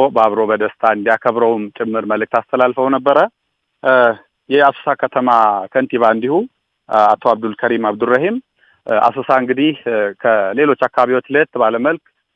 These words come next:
እ፣ እ፣ ትንሿ ኢትዮጵያ ተብላ ነው የምትጠራው። እንግዲህ፣ እ፣ አሶሳ ከተማ ላይ፣ እ፣ የማይኖር የተለያየ ብሔር ብሔረሰብ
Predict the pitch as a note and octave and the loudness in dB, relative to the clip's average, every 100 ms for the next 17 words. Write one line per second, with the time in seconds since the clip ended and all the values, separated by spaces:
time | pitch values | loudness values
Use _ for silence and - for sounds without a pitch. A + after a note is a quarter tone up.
0 | _ _ - A2 G2+ G2 F2+ _ _ _ | _ _ -8 -4 -2 -4 -8 _ _ _
1 | A2 G2+ G2 - _ _ _ _ - - | -10 -8 -10 -16 _ _ _ _ -14 -12
2 | - - - _ - E3 D3+ - A#2+ - | -12 -16 -20 _ -4 -2 0 0 0 0
3 | A2+ A#2+ G#2+ C3 D3 C3 A2 G#2+ A2+ - | -2 -2 0 2 2 2 -2 -8 -10 -4
4 | G#2+ G#2+ A2 A#2 B2+ B2+ A#2+ G#2+ A2 G#2+ | 0 0 0 -4 -4 -4 -4 -4 -2 -2
5 | G#2+ - A2+ G#2+ A#2+ G#2+ G#2+ A#2 A2+ - | -2 -2 -4 -2 -4 -2 0 0 -2 -10
6 | - - _ A2+ G#2+ G#2 A2+ B2 A#2+ A#2+ | -20 -20 _ -4 -2 0 2 2 2 2
7 | D#3 C3+ - A3 G3+ D3 B2 B2+ C3+ B2+ | 2 0 0 2 2 2 2 0 0 -2
8 | B2 B2 B2 C3 B2+ | -2 -2 0 0 0